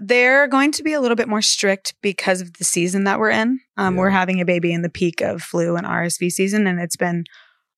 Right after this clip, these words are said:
Speaker 1: really bad. Um, so the pediatrician did give us some recommendations last night.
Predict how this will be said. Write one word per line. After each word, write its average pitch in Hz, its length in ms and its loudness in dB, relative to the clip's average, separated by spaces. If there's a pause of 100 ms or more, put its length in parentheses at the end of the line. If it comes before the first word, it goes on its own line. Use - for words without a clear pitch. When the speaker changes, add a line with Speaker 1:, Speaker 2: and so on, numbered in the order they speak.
Speaker 1:
really 185 320 2
bad. - 380 -2 (280)
Um, 185 500 0
so 175 760 0
the 180 80 -4
pediatrician 214 540 0
did 185 160 -6
give 175 200 -2
us 180 220 -6
some 175 220 -6
recommendations 180 560 -8
last 214 200 -12
night. 233 260 -6